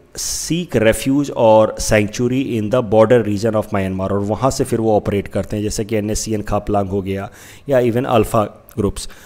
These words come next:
बाकी अगर बात की जाए नेपाल या बांग्लादेश की, तो यहाँ पे भी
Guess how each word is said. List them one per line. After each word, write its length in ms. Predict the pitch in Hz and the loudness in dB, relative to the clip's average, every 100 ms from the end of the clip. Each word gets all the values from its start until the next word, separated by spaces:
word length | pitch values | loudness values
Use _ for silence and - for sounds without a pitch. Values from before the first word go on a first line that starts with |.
| - - 101 | -20 -12 2
बाकी 340 | 127 - 175 | 2 4 2
अगर 220 | 151 131 139 | 2 2 6
बात 220 | 135 - | 4 4
की 120 | 139 | 2
जाए 300 | 127 135 - | 4 4 2
नेपाल 420 | 117 113 110 127 131 | 0 0 4 4 4
या 100 | 127 | 4
बांग्लादेश 580 | 104 104 113 107 107 - | 4 4 2 2 -2 -4
की, 200 | 90 90 - - - - | -10 -12 -20 -20 -20 -4
तो 120 | 151 165 | 0 0
यहाँ 400 | 113 110 104 160 | 0 2 4 4
पे 80 | 170 | 4
भी 180 | 135 143 | 0 -2